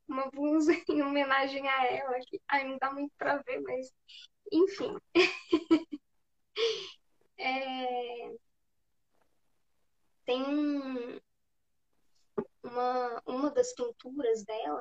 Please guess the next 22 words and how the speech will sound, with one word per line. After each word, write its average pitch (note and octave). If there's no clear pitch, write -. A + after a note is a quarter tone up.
né, A3
As A3
Duas B3
Fridas, B3
em B3
que C4
dá E4
pra, D#4
né, B3+
assim, B3
discutir -
muita D4+
coisa C#4+
a A#3+
partir, A#3
né, A#3
dessa C4
pintura B3+
e A#3
de -
tantas B3
outras. -